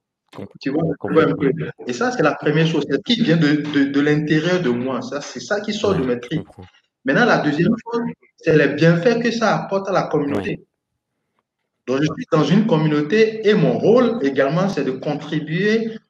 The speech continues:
Speaker 2: au changement de cette communauté.
Speaker 1: Mm.
Speaker 2: Donc, ce projet ne m'appartient plus.
Speaker 1: Ouais.
Speaker 2: Ce n'est pas un projet de ma À partir de ce moment, je ne veux pas laisser tomber.
Speaker 1: Ouais.
Speaker 2: C'est comme un, un parent avec ses enfants.
Speaker 1: Mm.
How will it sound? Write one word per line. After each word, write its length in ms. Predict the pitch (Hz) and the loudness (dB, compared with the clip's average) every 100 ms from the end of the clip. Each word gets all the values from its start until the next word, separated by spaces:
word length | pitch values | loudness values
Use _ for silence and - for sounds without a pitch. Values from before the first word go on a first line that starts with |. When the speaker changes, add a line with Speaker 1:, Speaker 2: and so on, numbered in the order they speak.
| - | -4
Speaker 2:
au 80 | 135 | -2
changement 540 | - 160 147 147 202 | 0 0 0 0 -2
de 100 | - | -4
cette 240 | - 185 160 | -4 -6 -4
communauté. 680 | 143 135 127 131 175 165 - | -4 -4 -6 -4 -6 -6 -10
Speaker 1:
Mm. 120 | 131 110 87 | -14 -14 -6
Speaker 2:
Donc, 220 | 139 156 - _ | -4 -4 -8 _
ce 160 | - 240 | -4 0
projet 400 | 233 180 160 190 | 0 4 6 6
ne 80 | 165 | 4
m'appartient 560 | 147 131 160 165 165 165 - | 2 2 2 4 6 4 4
plus. 180 | 196 190 | 0 -2
Speaker 1:
Ouais. 160 | 175 _ - | -6 _ -16
Speaker 2:
Ce 120 | 127 | -10
n'est 80 | 139 | -6
pas 160 | 175 180 | -2 -2
un 60 | |
projet 320 | 175 151 147 | 0 0 0
de 100 | 156 | 2
ma 160 | 127 127 123 151 160 147 | 0 -2 -6 -2 2 4
À 80 | |
partir 300 | 170 151 - 165 | 4 2 0 -2
de 60 | |
ce 120 | 151 185 | 0 0
moment, 260 | 160 160 | 0 2
je 120 | 151 | 2
ne 40 | 147 | 0
veux 40 | |
pas 140 | 151 190 | -2 0
laisser 260 | 131 175 | 0 0
tomber. 260 | 165 139 180 | -2 -2 -2
Speaker 1:
Ouais. 180 | - - _ - - | -2 -6 _ -20 -2
Speaker 2:
C'est 200 | 165 160 | 2 2
comme 180 | 202 202 | 4 4
un, 220 | 214 208 | 4 4
un 120 | 208 | 2
parent 300 | - 143 156 160 - | 4 4 4 2 2
avec 240 | 131 147 160 | 4 4 2
ses 200 | 170 135 | 2 0
enfants. 420 | 127 - 180 | -2 -4 -8
Speaker 1:
Mm. 40 | 101 | -8